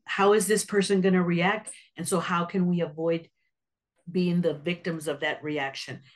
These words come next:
You know what I'm saying? Non-judgmental, open-ended, loving questions. Uh, don't put down their abuser, because that'll make them wanna defend their abuser,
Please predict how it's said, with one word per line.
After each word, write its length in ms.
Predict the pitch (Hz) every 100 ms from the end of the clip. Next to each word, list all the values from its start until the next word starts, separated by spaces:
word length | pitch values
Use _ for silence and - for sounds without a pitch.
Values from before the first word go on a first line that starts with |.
| _
You 80 | 190
know 100 | 202
what 100 | 233
I'm 120 | 247
saying? 440 | 247 254 247 254 -
Non-judgmental, 1300 | 165 170 180 226 214 226 220 214 214 214 220 202 - 190
open-ended, 1080 | 220 - 247 - 196 196 196 196 202 185 185 _ _ _ _
loving 540 | 175 190 208 220 233 233
questions. 760 | 233 208 - 214 208 208 - _ _ _ _
Uh, 280 | 160 170 160 151
don't 380 | 214 208 247 -
put 300 | - 247 165
down 320 | 214 202 220
their 180 | 208 196
abuser, 560 | 180 165 208 208 233 208
because 560 | 185 - 175 170 165 - _ _ -
that'll 300 | 180 185 196
make 300 | 185 190 190
them 200 | 190 180
wanna 400 | 170 175 180 165
defend 640 | 165 165 _ 185 190 185
their 180 | 175 151
abuser, 520 | 139 143 143 135 98